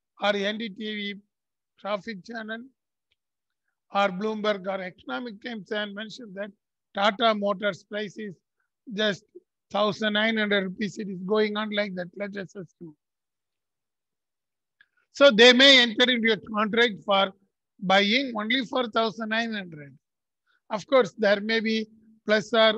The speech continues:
minus by, by five percent. But, you know, some of the investors are ready to buy even for two thousand five hundred. The prices in T V,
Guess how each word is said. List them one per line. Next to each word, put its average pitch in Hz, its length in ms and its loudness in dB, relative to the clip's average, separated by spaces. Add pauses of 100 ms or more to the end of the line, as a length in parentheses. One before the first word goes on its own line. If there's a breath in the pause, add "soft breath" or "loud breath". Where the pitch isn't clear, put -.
(100)
minus 214 460 -4
by, 208 320 -4 (420)
by 202 260 0
five 208 340 -2
percent. 160 520 -12 (680)
But, 185 300 4 (1700)
you 196 220 -4
know, 180 560 -6 (720)
some 254 260 -2
of 269 160 2
the 226 120 -2
investors 202 640 -4
are 196 140 -2
ready 202 320 -2
to 208 160 -12
buy 190 460 -2 (880)
even 220 340 -4
for 190 220 -6
two 170 280 -12
thousand 185 360 -16
five 240 240 -2
hundred. 151 360 -12 (460)
The 190 120 -4
prices 214 500 0 (100)
in 196 260 -2
T 220 200 0
V, 220 280 0